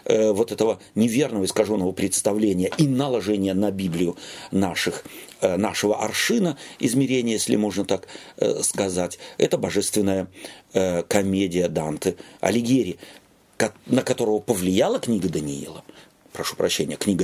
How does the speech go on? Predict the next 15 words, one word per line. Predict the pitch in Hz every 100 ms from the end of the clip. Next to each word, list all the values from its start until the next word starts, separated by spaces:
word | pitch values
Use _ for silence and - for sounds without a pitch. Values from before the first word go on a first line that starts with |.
| 98
Иова. | 98 71 71 - - - - -
Э, | 104 95 -
и | 147 208 -
он, | 123 147 139 - - - -
э, | 120 107 98 101
и | 123 135
эта | 135 127 107
его | 104 98
концепция | 98 92 90 - - - - 156 151 - - -
наложилась | 107 117 180 180 110 120 113 - -
на | 107 120
восприятие, | 151 - 101 87 92 - 104 92 - - -
э, | - 95 87
духовного, | 85 98 - 110 87 85 76 76 - - -
злого, | 92 87 107 117 117 95 85